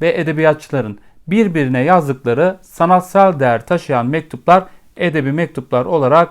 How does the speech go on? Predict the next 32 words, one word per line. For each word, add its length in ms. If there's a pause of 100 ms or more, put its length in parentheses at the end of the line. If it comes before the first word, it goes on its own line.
(160)
isimlendirilir. 880 (320)
Bazı 280
kaynaklarda 600
mektuplar 580
dörde 260
ayrılır. 460 (260)
Edebi 240
mektuplar 540 (140)
buna 220
dahil 240
edilir. 320 (320)
Bazı 300
kaynaklarda 840 (100)
ki 320
dokuzuncu 420
sınıf 200
edebiyat 500
kitabında 440
da 200 (260)
edebi 260
mektuplar 580 (140)
farklı 380
bir 180
başlıkla 500
değerlendirilmiş. 760
Bu 40
nedenle 440
bunu 240 (260)
mektup 340
türleri 320
arasına 340
almadık. 440